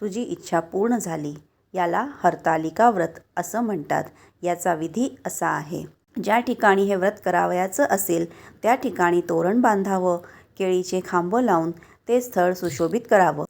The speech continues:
पुढे रांगोळी काढून पार्वतीसह महादेवाचं लिंग स्थापन करावं.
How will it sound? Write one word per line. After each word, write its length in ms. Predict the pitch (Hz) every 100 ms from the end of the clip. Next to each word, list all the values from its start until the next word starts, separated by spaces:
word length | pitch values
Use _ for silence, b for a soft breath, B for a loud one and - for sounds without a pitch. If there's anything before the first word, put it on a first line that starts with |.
| _ -
पुढे 200 | 208 202
रांगोळी 420 | 185 175 175 190 202
काढून 380 | 208 170 175 180 B B
पार्वतीसह 680 | 196 185 202 220 240 226 185
महादेवाचं 680 | 185 175 180 170 175 175 185
लिंग 240 | 170 180 233
स्थापन 520 | 269 - 165 175 202
करावं. 480 | 220 175 160 160